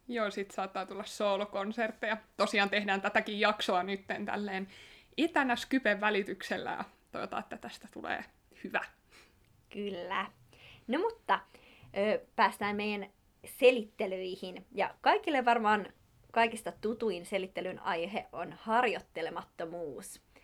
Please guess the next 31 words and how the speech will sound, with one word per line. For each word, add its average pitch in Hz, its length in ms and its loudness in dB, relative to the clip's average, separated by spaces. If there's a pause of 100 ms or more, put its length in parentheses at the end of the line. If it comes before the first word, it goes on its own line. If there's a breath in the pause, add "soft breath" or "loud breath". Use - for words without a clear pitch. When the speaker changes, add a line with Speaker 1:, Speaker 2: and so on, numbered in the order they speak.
(340 loud breath)
Speaker 2:
Kun 196 180 -4
sä 202 160 2 (280)
oot 185 160 -4
ollut 170 160 0
esim. 185 280 -4
kiireinen 226 760 2
tai 247 220 4
et - 180 -8
muuten 392 300 0
vaan 359 300 2
jaksanut 220 520 -2
tai 220 200 0
ei 208 160 -2
oo 208 120 -4
huvittanut 175 500 -8
soittaa, 160 640 -4
niin 156 340 -12 (360 loud breath)
kun - 80 -14
sä 226 60 -4
menet 339 200 0
soittotunnille, 196 720 0
niin 180 340 -6 (120)
totta - 220 -6
kai 220 400 4
ehkä - 220 -8
yleisimmät 220 520 -6
selitykset 190 500 -6
on 160 120 -10
tosiaan - 340 -12
siitä, - 340 -10
että - 220 -12